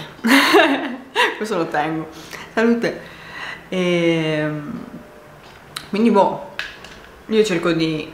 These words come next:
fare così, quindi forse qua trovo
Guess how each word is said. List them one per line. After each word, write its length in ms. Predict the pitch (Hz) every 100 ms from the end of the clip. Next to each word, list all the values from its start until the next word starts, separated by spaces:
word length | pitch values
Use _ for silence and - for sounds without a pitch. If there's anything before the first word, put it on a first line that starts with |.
| -
fare 300 | - 175 170
così, 440 | 170 143 151 143 -
quindi 260 | 165 160
forse 680 | 143 - 170 - 165 160 - -
qua 440 | 170 185 190 -
trovo 540 | - 165 165 160 160